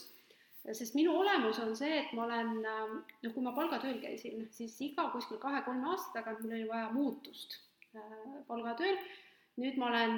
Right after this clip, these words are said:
äh, põhikohaga ettevõtja vist kaheksandat aastat ja mul on olnud siin viimased, ütleme, et aasta-kaks selline natuke identiteedikriis,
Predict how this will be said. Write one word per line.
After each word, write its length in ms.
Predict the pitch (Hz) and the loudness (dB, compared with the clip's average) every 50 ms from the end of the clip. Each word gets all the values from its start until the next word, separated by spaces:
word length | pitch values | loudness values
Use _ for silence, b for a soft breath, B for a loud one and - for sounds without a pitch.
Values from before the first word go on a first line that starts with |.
| 226 226 226 | 2 2 2
äh, 220 | 220 220 214 220 220 | 2 2 2 0 0
põhikohaga 540 | - - 277 294 285 - 226 214 214 226 240 | -2 -2 0 0 -2 -2 -4 -4 -4 -4 -6
ettevõtja 380 | 262 - - 226 226 226 226 | -6 -4 -6 -6 -6 -6 -8
vist 140 | 226 220 - | -10 -10 -6
kaheksandat 760 | - 330 339 349 294 254 - - 220 220 - - - - - | -2 0 2 2 2 2 0 -2 -4 -4 -6 -8 -10 -6 -2
aastat 540 | 233 226 226 220 - - - 214 220 - - | -2 0 0 -2 -4 -6 -8 -8 -10 -8 -8
ja 100 | 226 214 | -6 -4
mul 180 | 220 233 247 | -2 0 0
on 120 | 262 247 247 | 2 2 2
olnud 280 | 285 311 320 285 - | 2 2 0 0 -2
siin 120 | - 226 214 | -4 -4 -2
viimased, 480 | 240 269 311 320 302 247 - 226 220 | 0 2 2 2 2 0 -2 -4 -6
ütleme, 360 | 233 226 - - 233 226 220 214 | -8 -10 -8 -4 -4 -2 -2 -4
et 160 | - - - - - _ _ _ _ _ _ _ _ _ _ - - | -6 -10 -18 -20 -20 _ _ _ _ _ _ _ _ _ _ -20 -6
aasta-kaks 800 | - 247 254 269 254 - - 226 - 262 277 - - - - - - - - - - _ _ _ | 0 2 4 4 4 2 0 2 4 4 4 4 2 -2 -2 -2 -4 -4 -6 -10 -18 _ _ _
selline 440 | - - 233 226 226 226 220 220 220 220 220 | -6 -2 0 2 2 2 2 2 2 2 0
natuke 360 | 214 226 233 226 - - - | 0 -2 -4 -4 -6 -8 -10
identiteedikriis, 1500 | 240 240 - 233 233 220 226 226 - _ - 262 269 262 262 247 233 240 240 240 233 226 233 339 381 403 392 339 - | -8 -4 -4 -2 -2 -4 -4 -10 -8 _ 0 2 2 2 0 -2 -2 -2 -2 -2 -2 0 2 4 6 6 6 6 4